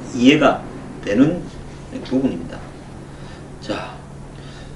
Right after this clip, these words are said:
이제 삼십 일 날 국회 국정감사 기관 정인으로 채택돼 있는데, 사표가 되어버리니까 기관 정인이 아닌, 자격이 없어져 버렸죠. 그러면 야당이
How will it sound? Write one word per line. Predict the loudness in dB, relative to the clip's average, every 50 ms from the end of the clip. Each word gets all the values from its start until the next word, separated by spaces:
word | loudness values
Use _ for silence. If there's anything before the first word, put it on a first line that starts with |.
| -14 -14 -14 -10 -4
이제 | -2 2 6 8 10 12 12 10 8 4 -2 -6 -8 -4
삼십 | 2 4 4 4 4 2 0 0 0
일 | 2 2 4
날 | 4 4 4 2 0 -2
국회 | -4 -4 -2 2 6 8 10 10 10 10 6
국정감사 | 4 -2 -4 2 6 8 8 8 8 4 2 4 6 8 8 8 8
기관 | 8 6 8 10 10 10 8
정인으로 | 4 2 0 2 4 6 6 6 4 2 2
채택돼 | 2 2 0 0 0 -2 -4 -4 -2 0 0
있는데, | 0 0 -2 -4 -6 -6 -6 -4 0 2 2 4 2 0 -2 -8 -12
사표가 | -2 2 4 4 4 4 4 8 12 12 12 12 10 6
되어버리니까 | 4 0 0 0 2 2 0 0 0 -2 0 2 4 6 6 4 2 -2 -8 -14 -16 -14 0
기관 | 6 8 10 10 10 10 10 8 6 2
정인이 | 2 0 2 2 4 4 4 4 2 0
아닌, | -2 -6 -6 -4 0 2 2 4 6
자격이 | 6 8 8 8 6 4 2 0
없어져 | -2 -4 -2 0 0 2 4 4 4 4
버렸죠. | 2 0 -8 -10 -12 -14 -14 -14 -14 -16 -16 -14 -14 -14 -14 0
그러면 | 6 8 10 12 12 12 10 8 6
야당이 | 4 4 2 6 8 10 10 10 8 4 0 -4